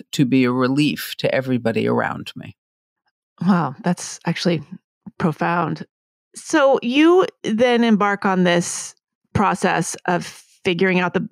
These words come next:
Speaker 2: best way to do this. Um, you know, a lot of the book just talks about how incredibly difficult it is to, as you say,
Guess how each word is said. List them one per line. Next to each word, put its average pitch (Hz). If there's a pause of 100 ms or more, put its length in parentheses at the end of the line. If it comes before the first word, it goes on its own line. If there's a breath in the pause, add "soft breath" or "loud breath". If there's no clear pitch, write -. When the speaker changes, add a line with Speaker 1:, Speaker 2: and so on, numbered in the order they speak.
(240)
Speaker 2:
best 185
way 202
to 202 (240)
do 277
this. - (420 loud breath)
Um, 214 (220)
you 277
know, 240
a 233
lot 233
of 349
the 285
book 311 (160)
just -
talks 240
about 202
how 196 (280)
incredibly 190 (440 loud breath)
difficult 240
it 196
is 190
to, 185 (540 soft breath)
as 190
you 214
say, 185